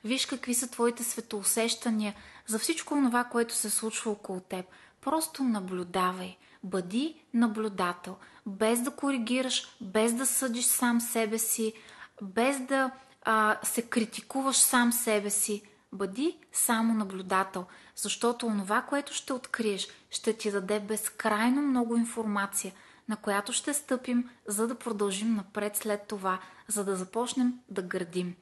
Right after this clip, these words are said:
На първо време осъзнай естеството на вътрешния ти свят. Пожелавам ти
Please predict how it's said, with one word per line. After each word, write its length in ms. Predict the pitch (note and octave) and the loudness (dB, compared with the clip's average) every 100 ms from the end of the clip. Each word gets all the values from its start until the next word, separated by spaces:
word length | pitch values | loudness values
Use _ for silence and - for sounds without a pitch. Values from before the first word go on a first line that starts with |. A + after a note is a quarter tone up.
| - - - | -20 -20 -8
На 140 | G#3 G3 - | -6 -6 -2
първо 360 | C4+ C#4+ D4 | 0 0 0
време 380 | A#3+ G3 F3+ F3 - - | 0 0 0 -6 -12 -8
осъзнай 680 | A#3+ A#3+ C#4+ B3 A3 G3 F3+ - _ | -2 0 2 2 2 0 -4 -10 _
естеството 840 | B3 B3 - A#3+ - - F3+ E3+ - - | -4 -4 -4 -6 -6 -2 -2 -2 -14 -8
на 140 | G3+ G3+ | -4 -2
вътрешния 640 | F#3+ G#3 A3+ G#3+ A3+ G#3+ | -2 -2 -2 0 0 0
ти 140 | G#3 - | -4 -2
свят. 680 | - - E3+ - - - _ _ _ _ _ _ _ - - - - - _ _ | -2 -2 -8 -10 -16 -20 _ _ _ _ _ _ _ -20 -18 -18 -20 -20 _ _
Пожелавам 800 | - A#3+ A3+ A3+ C4+ E4 B3+ A#3 | -2 2 4 6 6 6 4 0
ти 260 | - F#3+ | -6 -10